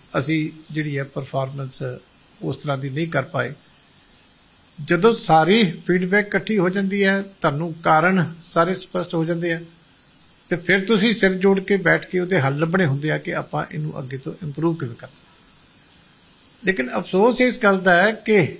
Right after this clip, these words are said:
ਸਾਰੀ ਪਾਰਟੀ ਤਾਂ ਇਕਜੁੱਟ ਹੈ, ਕਿਉਂਕਿ ਹਰ ਮੀਟਿੰਗ ਦੇ ਵਿੱਚ ਭਾਵੇਂ ਵਰਕਿੰਗ ਕਮੇਟੀ ਸੀ, ਭਾਵੇਂ ਜ਼ਿਲ੍ਹਾ ਜਥੇਦਾਰ ਸੀ, ਭਾਵੇਂ ਹਲਕਾ ਇੰਚਾਰਜਾਂ ਦੀ ਸੀ, ਪ੍ਰਧਾਨ ਸਾਹਿਬ ਨੇ ਬੜਾ ਸਪਸ਼ਟ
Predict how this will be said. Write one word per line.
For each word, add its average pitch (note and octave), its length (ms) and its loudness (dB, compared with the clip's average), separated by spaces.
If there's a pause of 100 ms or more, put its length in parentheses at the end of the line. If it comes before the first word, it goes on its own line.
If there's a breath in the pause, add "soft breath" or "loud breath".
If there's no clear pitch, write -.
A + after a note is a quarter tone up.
(120)
ਸਾਰੀ D#3+ 560 2
ਪਾਰਟੀ G#3 520 2
ਤਾਂ A3 160 -6
ਇਕਜੁੱਟ F#3 460 -4
ਹੈ, F3+ 140 -8 (1080)
ਕਿਉਂਕਿ D#3+ 340 2
ਹਰ D#3 440 -2
ਮੀਟਿੰਗ E3+ 380 -2
ਦੇ F3 80 -2
ਵਿੱਚ E3 600 -4
ਭਾਵੇਂ D3 260 -4
ਵਰਕਿੰਗ C#3+ 400 -6
ਕਮੇਟੀ D#3 420 -6
ਸੀ, D#3 280 -6
ਭਾਵੇਂ C#3 420 -4 (480 soft breath)
ਜ਼ਿਲ੍ਹਾ D#3+ 220 2
ਜਥੇਦਾਰ D#3+ 440 -2
ਸੀ, D#3 320 -4
ਭਾਵੇਂ C#3+ 500 -2 (280)
ਹਲਕਾ C3 220 -4
ਇੰਚਾਰਜਾਂ D3+ 420 -6
ਦੀ D3+ 120 -8
ਸੀ, D3 160 -10 (1120 soft breath)
ਪ੍ਰਧਾਨ D#3 380 2
ਸਾਹਿਬ G#3 280 2
ਨੇ A#3 300 2 (120)
ਬੜਾ F#3 320 2
ਸਪਸ਼ਟ F#3+ 440 0